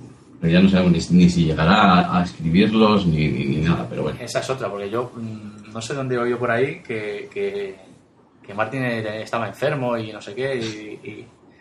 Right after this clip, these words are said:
Speaker 2: y bueno.
Speaker 1: Sí, esas cosas siempre se oyen y siempre te queda la duda de nos dejará, que también es frecuente, nos dejará colgados con la saga, pero
Speaker 2: Sería,
Speaker 1: bueno.
Speaker 2: sería como poco menos que una hecatombe eso, ¿eh? De que se muriera antes de terminar, <laughs> nos dejaría poco menos que huérfanos.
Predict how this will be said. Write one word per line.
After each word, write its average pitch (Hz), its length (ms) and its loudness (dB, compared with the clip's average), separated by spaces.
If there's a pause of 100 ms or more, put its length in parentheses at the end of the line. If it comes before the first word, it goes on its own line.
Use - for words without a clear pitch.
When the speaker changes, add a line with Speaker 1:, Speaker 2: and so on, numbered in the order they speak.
(440)
Speaker 2:
y - 40 -14
bueno. 107 180 4
Speaker 1:
Sí, 95 60 10
esas 107 200 0
cosas 120 160 8
siempre 113 200 8
se 107 140 6
oyen 117 260 8
y 110 40 6
siempre 110 200 4
te 95 80 8
queda 104 120 8
la 104 60 8
duda 104 240 8
de 98 180 8
nos 90 140 2
dejará, 95 760 4
que 82 280 0
también 98 220 4
es 95 80 2
frecuente, 98 380 4
nos 90 140 4
dejará 82 280 -2
colgados 95 380 4
con 87 140 2
la 78 80 0
saga, 95 360 2 (160)
pero - 120 -4
Speaker 2:
Sería, 117 280 -2
Speaker 1:
bueno. 127 120 2
Speaker 2:
sería 120 540 -2
como 117 200 -4
poco 120 180 -6
menos 123 240 -4
que - 80 -8
una 120 160 -6
hecatombe 120 360 -6
eso, 107 200 -8
¿eh? 107 140 -8 (280)
De 110 120 -10
que - 80 -20
se 113 120 -12
muriera 110 280 -6
antes 127 160 -4
de 123 80 -4
terminar, 120 560 -4
<laughs> - 920 -4
nos 117 120 -8
dejaría 117 420 -2
poco 143 180 -2
menos 131 260 -6
que 113 120 -8
huérfanos. 117 520 -8